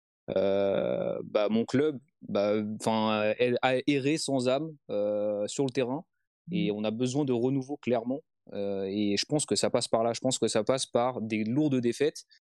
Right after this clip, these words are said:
Speaker 1: et, euh, un classement, euh, minable, euh, en fin de saison, euh, pour, euh, bah, pour relancer tout ça et, euh, pour réve-, réveiller aussi certains supporters, euh, parce que, euh, il y a, enfin, il y a quand même soixante-deux pour cent, euh, qui ont voté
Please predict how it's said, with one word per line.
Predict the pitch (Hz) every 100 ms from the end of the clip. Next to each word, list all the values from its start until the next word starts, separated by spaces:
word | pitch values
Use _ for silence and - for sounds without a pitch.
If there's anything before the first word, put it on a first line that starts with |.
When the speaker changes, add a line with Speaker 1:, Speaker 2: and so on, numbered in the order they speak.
| _ _
Speaker 1:
et, | 123 135 120
euh, | 104
un | - 117
classement, | 127 123 - 131 151 147 107
euh, | 101
minable, | 127 147 131 147 170 _ _ _ _ -
euh, | 101 101
en | -
fin | 160 143
de |
saison, | - 120 120 151 - _ _ _
euh, | 104 104 -
pour, | 156 160 110
euh, | 107 104
bah, | 101 101 -
pour | 139
relancer | 139 147 135 -
tout | 123 117
ça | 123 160 - _ -
et, | 107 107
euh, |
pour | 101 127 123
réve-, | 143 143 135
réveiller | 127 120 131 143
aussi | 151 135
certains | - 143 139
supporters, | - 127 - - - - - _ -
euh, | 104 101 101 101 101 98 98 95
parce | 107
que, | -
euh, | 120 113 107 107
il | 110
y | 113
a, | 110 107 104 110 117 _ _ -
enfin, | 107 107
il |
y |
a | 113
quand | 135
même | 131
soixante-deux | 156 151 151 147
pour | 151 -
cent, | 160 156 151 _
euh, | 107 104
qui | 107 -
ont | 117 107
voté | 113 135 151 147